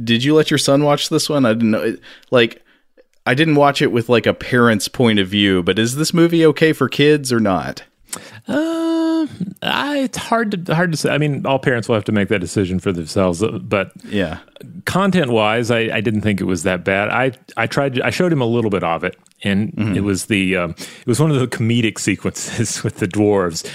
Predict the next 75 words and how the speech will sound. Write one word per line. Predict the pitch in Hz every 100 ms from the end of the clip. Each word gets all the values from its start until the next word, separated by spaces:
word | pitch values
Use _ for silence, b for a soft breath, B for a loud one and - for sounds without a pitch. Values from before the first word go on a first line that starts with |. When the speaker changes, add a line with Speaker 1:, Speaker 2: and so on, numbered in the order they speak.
| B -
Speaker 2:
and | 113
then | 127 135
I, | 123 117 110 110
I |
skipped | 90 - 120
ahead | 104 110 107
a |
bit | 95 95
to | 95
show | 110
him | 95
some | - 92
of | 87
the | 85
action. | 80 80 - 87 87 B B B B
And, | 107 95 90 90
uh, | 90 90 101
mostly, | 127 151 175 - 156 131
he's | 139 123
really | 143 135
into | 120
mos-, | 107 107 98 117
mostly | 110 110
just | 92 -
commenting | 107 95 95 90 90
on | 92 90 85
special | - 98 - 80
effects | - 76 -
at | -
this | -
point, | - - - - -
uh, | 90
whether | 90 101 85
he | 90
Speaker 1:
Mm. | 90
Speaker 2:
thinks | 80
something | 92 82 85
is | 76
real | 85 80
or | 80
not. | 78 78 B B B B -
Um, | 90 82 73 -
and, | 90 82 90
and | -
of | 87
course, | 95 85
he | - 82
was, | 80 -
he | 104
was | 92
quick | - -
to | -
say, | - 90
"Well, | 87
that | 87 85
doesn't | 87 80 80
look | 80
like | 82 -
a |
real | 85 80
monster." | 80 73 98
But | 87 101
he | 101
did | 117 117
li-, | 107 98 101
he | 101
did | 110
like | 101 90
the | 92
monsters | 85 78 - 71 73
desi-, | 78 78 90
designs | 90 82 78 76 -
that | -
we | 80
encounter. | - - - -